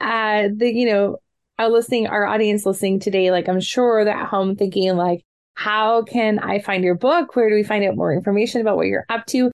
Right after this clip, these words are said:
How do we get our kids to those three-day leadership boot camps?" <laughs> All that information.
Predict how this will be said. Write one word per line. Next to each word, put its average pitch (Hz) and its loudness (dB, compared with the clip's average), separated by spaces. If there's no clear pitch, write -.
How 214 -2
do 196 4
we 185 2
get 180 0
our 165 0
kids 214 -2
to 196 -6
those 170 2
three-day 170 0
leadership 247 -2
boot 254 -2
camps?" 277 -2
<laughs> 220 0
All 285 2
that 277 0
information. 247 0